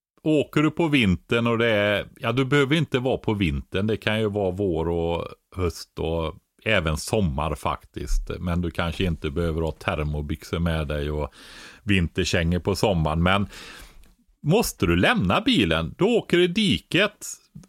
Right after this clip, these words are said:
Det blir skador på bilen, du måste lämna bilen, kan bli brand eller vad som helst, va.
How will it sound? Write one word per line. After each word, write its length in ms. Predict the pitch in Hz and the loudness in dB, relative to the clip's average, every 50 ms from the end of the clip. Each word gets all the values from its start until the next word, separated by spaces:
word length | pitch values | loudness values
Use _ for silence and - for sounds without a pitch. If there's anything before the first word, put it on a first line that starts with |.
| _ _ _ | _ _ _
Det 60 | - | -8
blir 160 | 135 151 165 | -4 -4 -4
skador 440 | - - - 190 190 160 120 110 135 | -4 -2 0 2 2 2 2 2 0
på 140 | - - 190 | 2 0 0
bilen, 400 | 175 180 156 123 110 110 123 131 | 2 2 2 4 4 2 0 0
du 80 | 135 | -2
måste 260 | 143 151 143 - - 156 | -2 -2 -4 -2 0 2
lämna 380 | 160 160 135 104 92 110 143 | 2 2 2 2 0 0 0
bilen, 600 | 156 175 180 139 120 113 107 107 104 98 95 110 - - _ _ - - - _ | 0 0 0 0 2 2 0 0 -2 -4 -8 -10 -14 -18 _ _ -20 -20 -20 _
kan 520 | - 165 165 160 151 147 143 139 139 135 | -2 -2 -2 0 -2 -4 -4 -6 -8 -8
bli 180 | 139 - 151 139 | -4 -2 -2 0
brand 400 | 135 127 107 95 120 139 135 135 | 4 4 4 4 2 0 0 0
eller 160 | 135 131 131 | 0 0 2
vad 200 | 127 127 123 117 | 2 2 0 0
som 160 | - - 117 | -2 -2 0
helst, 400 | 95 90 113 147 139 - _ - | 0 0 0 0 -4 -8 _ -6
va. 200 | 110 98 - - | -4 -4 -2 -4